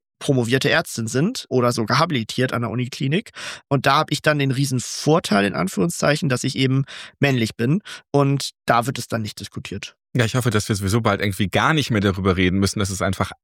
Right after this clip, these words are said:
Speaker 2: alles normal ist. Und du hast das Thema Sexismus angesprochen.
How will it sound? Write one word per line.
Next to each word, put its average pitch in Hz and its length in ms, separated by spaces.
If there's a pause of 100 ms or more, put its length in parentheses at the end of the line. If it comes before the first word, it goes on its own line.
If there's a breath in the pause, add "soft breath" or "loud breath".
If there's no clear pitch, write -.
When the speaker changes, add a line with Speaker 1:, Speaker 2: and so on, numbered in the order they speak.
(120)
Speaker 2:
alles 113 580
normal 104 440
ist. 101 260 (360 loud breath)
Und 95 180
du 98 80
hast 92 120
das 104 120
Thema 101 240
Sexismus 110 560
angesprochen. 107 600